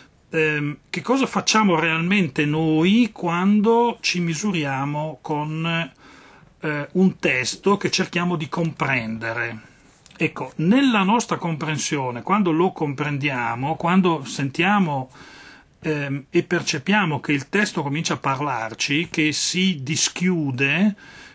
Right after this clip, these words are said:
che non è più semplicemente estraneo, ma comincia a mostrare, eh, dei lineamenti. Ecco, in questo momento,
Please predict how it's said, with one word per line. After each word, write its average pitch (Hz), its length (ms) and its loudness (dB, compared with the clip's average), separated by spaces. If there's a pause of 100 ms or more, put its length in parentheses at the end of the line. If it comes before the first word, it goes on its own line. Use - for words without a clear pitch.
che 156 140 -2
non 147 180 -2
è 151 60 -4
più 208 180 2
semplicemente 147 720 -2
estraneo, 175 800 0
ma 151 300 -2
comincia 165 1000 -4
a 151 440 -4 (140)
mostrare, 180 1160 0 (460)
eh, 143 300 0
dei 156 300 2
lineamenti. 147 1120 0 (800)
Ecco, 156 300 0
in 180 120 4
questo 254 320 2
momento, 151 920 0